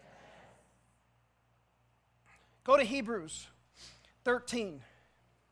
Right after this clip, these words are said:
We're about fixing to close. Hebrews thirteen. Are you getting anything out of this today?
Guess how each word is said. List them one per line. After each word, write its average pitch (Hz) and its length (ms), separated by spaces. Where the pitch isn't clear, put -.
We're 202 140
about 247 340
fixing 277 440
to 226 60
close. - 560
Hebrews 254 360
thirteen. 214 560
Are 214 80
you 226 100
getting 294 200
anything 285 280
out 277 180
of 294 60
this - 140
today? 277 340